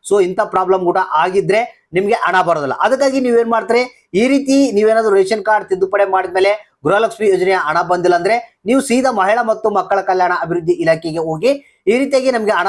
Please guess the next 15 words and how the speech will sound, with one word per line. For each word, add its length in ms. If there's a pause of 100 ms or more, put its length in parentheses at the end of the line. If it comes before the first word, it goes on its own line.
ಬರ್ತಾ 340
ಇಲ್ಲ 140
ಅಂತ 180
ಅಲ್ಲಿ 180
ಚೆಕ್ 260
ಮಾಡಿಸಿದ್ರೆ 440
ನಿಮ್ಗೆ 540 (100)
ಏನ್ 220
ಪ್ರಾಬ್ಲಮ್ 340
ಆಗಿದೆ 340
ಅನ್ನೋದನ್ನ 480
ತಿಳ್ಕೊಂಡು 480
ಅವರು 200
ಹಣ 260
ಬರುವಂತೆ 640